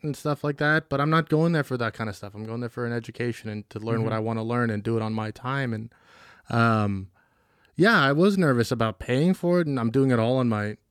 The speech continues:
Speaker 1: own. You know what I mean? I've never gone through fafsa before, like most kids do when they're seventeen or eighteen.
Speaker 2: Yeah.
Speaker 1: Um, I don't, I don't have the opportunity to, you know, ask my parents for help at this age and, and try and go through. So,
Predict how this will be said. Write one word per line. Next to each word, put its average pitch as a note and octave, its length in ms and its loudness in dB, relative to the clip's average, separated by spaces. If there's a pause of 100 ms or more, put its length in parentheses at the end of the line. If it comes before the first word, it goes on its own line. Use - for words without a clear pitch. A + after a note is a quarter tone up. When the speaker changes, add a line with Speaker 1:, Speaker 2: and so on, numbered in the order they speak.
Speaker 1:
own. D#3 420 2
You C#3 100 -2
know C3+ 60 4
what C3 80 4
I - 20 4
mean? C3+ 180 2
I've A#2+ 160 2
never B2 240 2
gone A#2+ 220 0
through B2+ 220 -2
fafsa B2 520 -4
before, C3+ 360 -2
like B2 160 -2
most A#2+ 240 0
kids B2+ 200 0
do B2+ 140 4
when B2+ 120 4
they're A#2 100 2
seventeen B2 420 0
or A#2 100 2
eighteen. C#3+ 540 0
Speaker 2:
Yeah. G#2 160 -16 (420)
Speaker 1:
Um, G#2+ 600 2
I A2 80 2
don't, B2+ 340 0
I B2 100 2
don't B2+ 240 2
have B2 160 2
the B2+ 100 4
opportunity A#2+ 520 0
to, A2 300 -2 (100)
you A#2+ 120 -4
know, A2 200 -6 (540)
ask A#2+ 160 0
my B2+ 100 0
parents A#2 300 0
for B2 100 -2
help A#2 220 -2
at A#2+ 140 -2
this B2 240 -4
age B2+ 280 0
and, A#2 220 0
and A2 300 -2
try A2+ 180 0
and A#2 120 -2
go A#2 140 -2
through. C3 160 -4
So, B2 280 -2